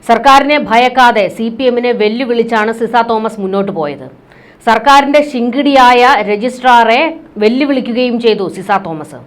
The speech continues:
ദേ, ഇതൊക്കെയാണ് ഉശിരുള്ള പെണ്ണെന്ന് സൈബർ ഇടവും ആഘോഷിക്കുന്നു. അക്ഷരാർത്ഥത്തിൽ സിസ തോമസിന് മുന്നിൽ ഇഴയുകയാണ് സഖാക്കൾ എല്ലാവരും. വി സിയുടെ ഉത്തരവ് തള്ളി രജിസ്ട്രാർ കെ എസ് അനിൽകുമാർ കേരള സർവകലാശാലയിലെ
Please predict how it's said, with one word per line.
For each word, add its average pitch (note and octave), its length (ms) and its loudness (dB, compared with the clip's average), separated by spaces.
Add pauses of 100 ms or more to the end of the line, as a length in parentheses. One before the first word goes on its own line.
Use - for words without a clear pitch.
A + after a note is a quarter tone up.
(400)
ദേ, A3+ 120 6
ഇതൊക്കെയാണ് C#4 640 2
ഉശിരുള്ള C4+ 420 0
പെണ്ണെന്ന് A#3 520 -2
സൈബർ G#3+ 440 -2
ഇടവും A3+ 400 0
ആഘോഷിക്കുന്നു. F3 800 -10 (420)
അക്ഷരാർത്ഥത്തിൽ C#4+ 760 2
സിസ C#4 320 2
തോമസിന് C4+ 340 -2
മുന്നിൽ B3 280 -4
ഇഴയുകയാണ് A#3 840 0
സഖാക്കൾ G#3 560 0
എല്ലാവരും. D#3+ 540 -4 (160)
വി C#4+ 60 4
സിയുടെ F4 480 4
ഉത്തരവ് C#4 460 0
തള്ളി G#3 220 0
രജിസ്ട്രാർ A3+ 540 -2 (100)
കെ A#3 40 -2
എസ് A#3+ 320 0
അനിൽകുമാർ A3 840 -2
കേരള G#3+ 260 2
സർവകലാശാലയിലെ A3+ 1080 0